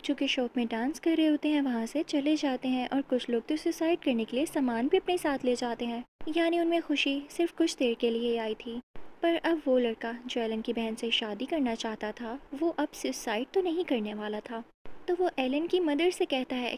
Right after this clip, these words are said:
कि मुझे आपकी बेटी बहुत अच्छी लगी है, मैं इससे शादी करना चाहता हूँ। वो लड़की भी अपनी मदर से रिक्वेस्ट करती है तो वो मान जाती हैं और उन दोनों को शादी करने की इजाज़त दे देती हैं। एलन अपनी मदर से कहता है कि अगर ये सब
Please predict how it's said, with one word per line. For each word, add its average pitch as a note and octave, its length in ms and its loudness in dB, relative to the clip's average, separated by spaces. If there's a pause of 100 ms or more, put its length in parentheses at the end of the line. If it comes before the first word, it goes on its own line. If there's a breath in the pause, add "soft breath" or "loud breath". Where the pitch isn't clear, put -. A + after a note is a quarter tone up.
कि F4 80 2
मुझे F4 220 2
आपकी F4+ 240 2
बेटी F4+ 380 4
बहुत B3+ 280 0
अच्छी B3 240 0
लगी A#3 260 -2
है, A#3+ 240 -4
मैं A#3 160 -2
इससे B3+ 300 -4
शादी B3 360 -2
करना C4+ 280 0
चाहता A#3+ 320 -4
हूँ। A#3 180 -4 (400)
वो G4 60 10
लड़की C#4+ 340 6
भी F4 100 8
अपनी D4 200 6
मदर A#3 260 4
से D#4+ 180 -2
रिक्वेस्ट E4+ 480 0
करती C4 320 2
है C4+ 220 -2 (120)
तो C#4+ 140 0
वो B3+ 80 2
मान B3+ 340 0
जाती A#3+ 320 -2
हैं A#3 80 0
और A#3 100 -2
उन A3+ 100 -2
दोनों G#3+ 240 -2
को B3+ 120 -4
शादी G#3+ 340 -6
करने G#3 300 -6
की D#4 180 -4
इजाज़त D#4+ 440 0
दे C#4+ 140 0
देती C4+ 240 -4
हैं। C4 240 -2 (300)
एलन D#4 320 0
अपनी F#4+ 200 0
मदर C4 280 4
से D4+ 160 -2
कहता E4 320 0
है D#4+ 180 2
कि E4 120 0
अगर E4+ 160 4
ये C4+ 280 4
सब D4+ 200 0